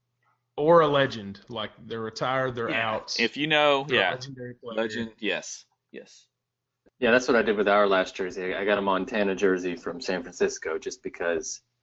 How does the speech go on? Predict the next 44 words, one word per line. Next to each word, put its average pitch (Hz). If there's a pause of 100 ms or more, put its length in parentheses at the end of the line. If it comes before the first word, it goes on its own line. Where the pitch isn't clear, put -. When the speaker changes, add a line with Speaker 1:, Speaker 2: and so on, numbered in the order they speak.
(120)
Speaker 3:
I 90
know 92
that, - (380)
that, -
that 110
one's 101
not 98
gonna 95
go 90
away. 85 (180)
Speaker 2:
Yeah. 85 (140)
Speaker 3:
That 107
one's 104
not 101
gonna 98
be 101
one 101
that's 95
a -
sore 101
spot 80
anytime 78
Speaker 2:
Yeah. 78
Speaker 3:
soon. 78 (140)
Speaker 2:
Yeah. 90 (340)
Who 156
did 175
you 156
do 143
before 107
Speaker 3:
Like 104
getting 110
a 107
Speaker 2:
that? 95
Speaker 3:
throwback 104
C 113
J 92
jersey. 80
Speaker 2:
Yes. 104
Speaker 3:
That -
wasn't 92
Speaker 2:
Yes, 87
Speaker 3:
a, -
Speaker 2:
the 90